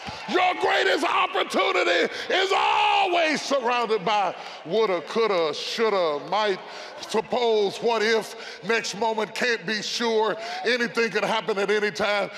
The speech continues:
and yet he'll let you just slide right through it. Just slide right through it. And then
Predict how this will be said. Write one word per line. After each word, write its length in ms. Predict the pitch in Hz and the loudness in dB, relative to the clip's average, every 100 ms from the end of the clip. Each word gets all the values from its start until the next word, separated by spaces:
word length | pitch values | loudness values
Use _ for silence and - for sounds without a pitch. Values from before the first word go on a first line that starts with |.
| - | -6
and 120 | 160 170 | -4 0
yet 140 | 175 | -2
he'll 140 | 156 156 | 0 -2
let 260 | 156 - | -4 -6
you 60 | 135 | -10
just 240 | 143 - | -10 -10
slide 380 | 143 147 139 131 | -4 -2 -2 -4
right 260 | 131 135 127 | -8 -10 -12
through 160 | 131 123 | -16 -16
it. 200 | 107 101 - - - - - - - | -16 -18 -18 -18 -18 -16 -16 -16 -14
Just 200 | - 679 679 - | -14 -12 -12 -8
slide 340 | 784 932 807 508 554 - - - - - - - | -6 -6 -8 -10 -12 -12 -12 -12 -14 -14 -16 -14
right 280 | 120 120 120 | -14 -14 -14
through 100 | 123 | -12
it. 60 | 107 - - - 160 170 170 285 311 - - - - 381 339 330 - - - - 453 - - - - - - - - - - - - - - - - - - - - | -12 -12 -14 -14 -16 -16 -16 -16 -16 -18 -20 -20 -18 -18 -18 -18 -20 -20 -20 -20 -20 -20 -18 -18 -20 -20 -20 -20 -20 -20 -20 -20 -20 -20 -20 -20 -20 -20 -20 -20 -10
And 160 | 190 | -6
then 280 | 196 202 190 | -4 -2 -4